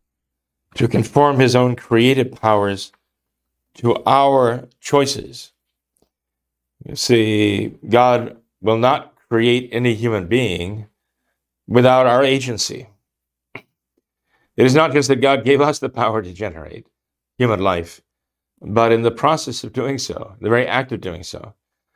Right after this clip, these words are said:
God denied himself the use of that power to create another human being as he created Adam,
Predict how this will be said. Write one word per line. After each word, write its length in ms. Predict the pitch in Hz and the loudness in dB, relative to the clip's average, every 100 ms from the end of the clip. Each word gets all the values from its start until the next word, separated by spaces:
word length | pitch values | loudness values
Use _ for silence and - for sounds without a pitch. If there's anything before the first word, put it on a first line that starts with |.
| _ - | _ -4
God 460 | 117 120 113 - 90 | 2 2 2 -4 0
denied 420 | 113 113 120 117 | 2 2 2 0
himself 600 | 113 92 - 151 139 _ _ _ _ _ - | -6 -6 -4 -4 -6 _ _ _ _ _ -10
the 80 | 98 | -4
use 280 | 117 123 | -2 -2
of 80 | 101 | -6
that 180 | 92 95 | -10 -12
power 420 | - 160 - 110 _ _ _ _ _ _ _ _ _ | -12 -12 -14 -20 _ _ _ _ _ _ _ _ _
to 120 | - 110 | -2 0
create 360 | 127 127 131 | 2 2 4
another 260 | 123 113 110 | 2 0 -2
human 220 | 107 107 | -6 -6
being 300 | 127 110 95 | -8 -8 -10
as 120 | 90 | -12
he 100 | 101 | -12
created 480 | - 107 98 95 - | -6 -4 -2 -4 -6
Adam, 320 | - 107 85 | -4 -2 -4